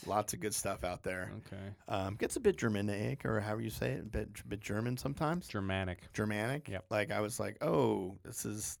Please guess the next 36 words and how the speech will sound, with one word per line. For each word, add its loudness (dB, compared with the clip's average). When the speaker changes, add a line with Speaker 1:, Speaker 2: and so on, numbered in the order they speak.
Speaker 1:
this -6
is, -8
mm, 0
Speaker 2:
Mm, -6
Speaker 1:
mm." -6
Speaker 2:
getting -8
a -4
little 2
Speaker 1:
Yeah. 4
Um, 12
and 8
they 8
did 6
have 10
a 10
link 4
of 6
overpriced 8
Ghia 8
parts. 6
Speaker 2:
<laughs> -6
Just, -4
uh, 0
Speaker 1:
So, 8
um, 6
do 2
you 12
ever 8
get 8
any 6
parts 8
your 2
Porsche 8
off 8
the 2
Samba? 6